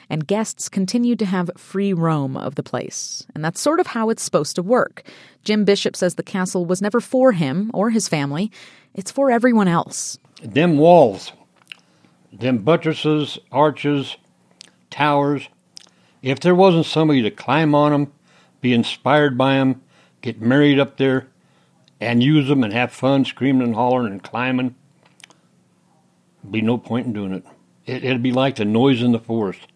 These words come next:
Speaker 2: Did it really happen? Was there a noise? Well, yes, there was, but how can you prove it?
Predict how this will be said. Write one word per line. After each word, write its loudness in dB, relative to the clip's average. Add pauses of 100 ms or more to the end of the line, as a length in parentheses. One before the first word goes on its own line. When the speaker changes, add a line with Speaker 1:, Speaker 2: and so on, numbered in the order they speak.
(440)
Speaker 2:
Did 0
it -4
really 0
happen? -2 (500)
Was -4
there -2
a 0
noise? 0
Well, -6
yes, -6
there -8
was, -4
but -14
how -6
can -6
you -6
prove -10
it? -12